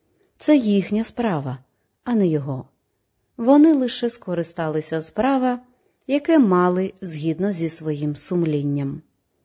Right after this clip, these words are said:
Це справа, яка стосується справедливості. Любов в сенсі людського співчуття не повинна мати місце в таких питаннях,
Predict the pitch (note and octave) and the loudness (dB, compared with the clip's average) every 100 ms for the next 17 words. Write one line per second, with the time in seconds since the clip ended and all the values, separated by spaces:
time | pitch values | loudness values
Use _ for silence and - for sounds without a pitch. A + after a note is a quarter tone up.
0 | _ _ _ - G3 F3+ - F#3 A3+ F#3+ | _ _ _ -4 -2 -2 -4 -4 -2 -2
1 | D3 C#3+ _ _ _ _ G3 G3+ C#4 - | -6 -8 _ _ _ _ -6 0 -2 0
2 | A3+ G#3+ G3 F#3 F3+ F3+ F#3+ F#3 - - | -2 0 -2 -2 -2 -4 -6 -6 -10 -20
3 | - A#3 G#3 F#3 D#3 D3 C#3 C#3 - - | -4 0 2 0 0 -2 -2 -6 -10 -16
4 | - - _ _ _ _ _ _ _ F#3 | -18 -20 _ _ _ _ _ _ _ 2
5 | F#3 E3+ E3+ A#3+ C#4+ - - - A#3+ A#3 | 4 4 2 2 -2 -12 -12 -2 0 0
6 | - A3+ G#3 E3+ - E3+ F3 - G#3+ G#3 | 0 0 0 -2 -4 -6 -6 -6 -8 -8
7 | - A#3+ - C#4+ C#4 - _ _ _ G#3 | -6 -8 -6 -6 -6 -10 _ _ _ 0
8 | A3+ A3+ A3+ G#3 A#3+ C#4 B3 F#3+ E3 E3 | 0 2 2 4 2 2 2 0 0 -2
9 | D#3+ D#3+ F3 - - - E3 - D3 D3 | -2 -2 -4 -6 -8 -6 -10 -4 -6 -6
10 | - G3+ - D#3 D3 D#3+ E3 | -10 -8 -6 -4 -2 -4 -6